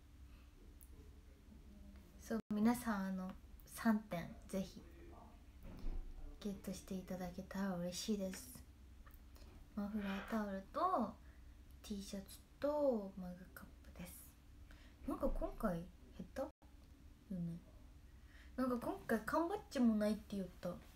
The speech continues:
私、缶バッジ毎年楽しみにしよったのに。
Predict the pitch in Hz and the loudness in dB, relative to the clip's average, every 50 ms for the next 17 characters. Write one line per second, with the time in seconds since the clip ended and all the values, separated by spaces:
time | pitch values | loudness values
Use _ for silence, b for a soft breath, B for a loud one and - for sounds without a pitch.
0 | - - - - - - - - - - - - - - B B B B B B | -18 -18 -18 -18 -18 -18 -18 -18 -18 -18 -18 -16 -16 -16 B B B B B B
1 | - - 226 - - - - 294 320 370 427 427 427 - 247 233 233 240 240 285 | -8 -8 -8 -6 -4 -2 0 2 4 4 2 2 2 6 8 8 8 8 6 4
2 | 302 302 - - - 262 247 254 277 277 302 311 311 302 262 247 233 226 - 240 | 0 -2 -2 -2 0 2 2 2 2 0 -2 -4 -2 0 2 2 2 2 2 0
3 | 240 233 - - 226 220 214 214 208 208 214 214 220 233 | -2 -2 0 0 0 2 0 -2 -4 -6 -6 -6 -6 -6